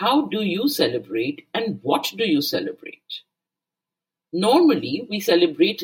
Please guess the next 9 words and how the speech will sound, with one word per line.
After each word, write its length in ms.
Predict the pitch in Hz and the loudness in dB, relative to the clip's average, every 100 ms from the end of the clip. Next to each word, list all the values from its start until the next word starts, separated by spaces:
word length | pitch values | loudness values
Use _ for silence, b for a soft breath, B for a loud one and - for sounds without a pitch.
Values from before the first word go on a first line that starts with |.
| - | -12
specials, 1040 | - - - 175 - - 143 - - - - _ _ _ _ _ _ _ | -10 -10 -2 -2 0 2 0 -2 -4 -4 -8 _ _ _ _ _ _ _
a 60 | - | -6
special 460 | - 165 151 - 139 | 0 2 4 2 -2
person, 720 | - 185 226 - 233 214 214 _ _ | 2 2 2 2 2 2 -4 _ _
a 60 | - | -10
special 500 | - - 117 - 123 110 | -8 -6 -6 -8 -10 0
day, 420 | - 202 208 208 202 _ _ _ - | 2 4 2 -6 -14 _ _ _ -12
a 60 | |
special 420 | 147 147 - - | -4 -2 -2 -4